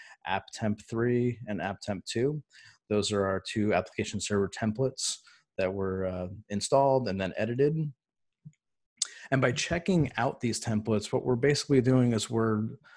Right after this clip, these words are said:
limiting that workflow that we're used to, where we're right-clicking on a template, we're changing it back to a virtual machine, we're making the edits that we need to make,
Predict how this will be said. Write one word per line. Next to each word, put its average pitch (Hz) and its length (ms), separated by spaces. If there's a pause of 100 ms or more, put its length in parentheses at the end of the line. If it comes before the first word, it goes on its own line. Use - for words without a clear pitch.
(140)
limiting 135 500
that 110 200
workflow 101 640
that 95 160
we're 98 380
used 107 400
to, 101 240
where 95 240
we're 95 220
right-clicking 107 680
on 101 140
a 101 40
template, 101 640
we're 95 140
changing 110 400
it 107 100
back 101 220
to 107 120
a 95 60
virtual 101 300
machine, 95 520
we're 92 120
making 101 400
the 98 180
edits 98 220
that - 120
we 95 60
need 95 160
to 95 80
make, 95 460